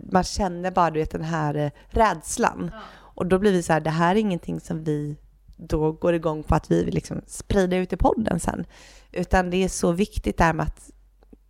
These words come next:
Speaker 1: verkligen gå tillbaka till sig själv nu när världen ser ut så här, som den gör och så här känna in. Alltså så här, vad, hur ag-, agerar jag på rädsla eller agerar jag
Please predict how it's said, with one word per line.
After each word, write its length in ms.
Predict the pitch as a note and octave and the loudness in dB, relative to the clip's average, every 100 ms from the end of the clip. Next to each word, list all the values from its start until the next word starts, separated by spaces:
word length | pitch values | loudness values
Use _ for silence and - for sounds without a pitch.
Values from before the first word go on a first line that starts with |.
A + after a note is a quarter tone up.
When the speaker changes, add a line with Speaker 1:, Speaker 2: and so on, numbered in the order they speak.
| _ | _
Speaker 1:
verkligen 760 | - F#3+ G3 A3+ F3+ - G3 F#3+ | -12 0 4 4 2 -4 -4 -2
gå 120 | F#3 | -2
tillbaka 300 | F#3 - D#3+ | -2 2 2
till 80 | - | 0
sig 100 | E3+ | -8
själv 320 | - D#3 D3+ | 0 2 2
nu 140 | D#3 D3+ | 2 0
när 120 | D3+ | 0
världen 300 | D#3 D#3 D#3 | 0 0 -2
ser 140 | - | 0
ut 120 | E3+ - | 0 2
så 80 | |
här, 220 | D#3+ D3+ D#3 - - - - - - | 2 2 -2 -8 -20 -20 -20 -20 -10
som 160 | - A3 | 2 4
den 140 | G#3+ | 6
gör 300 | F3+ D3 D3+ D#3 _ _ _ _ _ | 4 2 -2 -6 _ _ _ _ _
och 240 | F#3 - - | 0 2 0
så 120 | F3+ | 0
här 100 | D3+ | 2
känna 440 | - - C#4 A#3+ | 0 2 4 4
in. 340 | G#3+ G#3 C#3 F2 - | 2 -2 -2 -6 -4
Alltså 180 | F#3+ F#3 | -2 2
så 80 | E3+ | 4
här, 100 | D#3+ | 4
vad, 500 | E3+ F#3 G#3+ A3+ G#3+ | 0 4 6 6 4
hur 420 | F3+ A3 A#3 A3 F3 | 2 4 6 4 2
ag-, 180 | F#3 F3 - - | 0 -2 -12 -2
agerar 500 | - G3 G#3 G3+ F#3+ | 2 2 2 2 4
jag 180 | E3+ D3+ | 4 2
på 100 | F3 | 4
rädsla 440 | F#3 - - - | 4 2 -4 -2
eller 320 | - - D3+ D#3 | 0 0 2 0
agerar 320 | D3+ E3+ D#3+ | 0 -2 0
jag 220 | D#3 D#3+ | 0 0